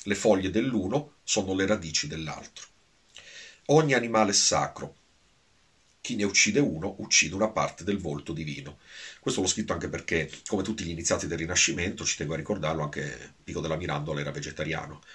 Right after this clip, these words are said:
Tutti i grandi, non era solo Leonardo, eh, anche Giordano Bruno, c'erano tutti, Erasmo da Rotterdam, erano tutti non mangiatori di violenza praticamente.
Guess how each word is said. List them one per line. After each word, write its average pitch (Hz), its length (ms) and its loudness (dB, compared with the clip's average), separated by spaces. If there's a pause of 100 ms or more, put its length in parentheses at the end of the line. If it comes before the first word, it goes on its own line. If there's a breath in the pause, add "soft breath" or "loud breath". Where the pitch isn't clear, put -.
Tutti - 220 -12
i - 20 -6
grandi, 78 360 -2
non 87 160 -4
era 85 120 2
solo 82 200 2
Leonardo, 78 640 0 (360 loud breath)
eh, 87 380 2
anche 82 180 2
Giordano 76 360 -4
Bruno, 82 420 -2
c'erano 82 340 -4
tutti, 87 360 -8 (180 loud breath)
Erasmo 80 340 2
da 73 80 -2
Rotterdam, 78 520 -2
erano 85 260 -6
tutti 85 400 -6 (180 loud breath)
non 98 240 0
mangiatori 85 600 -2
di 76 120 -4
violenza 73 560 -4
praticamente. 71 680 -10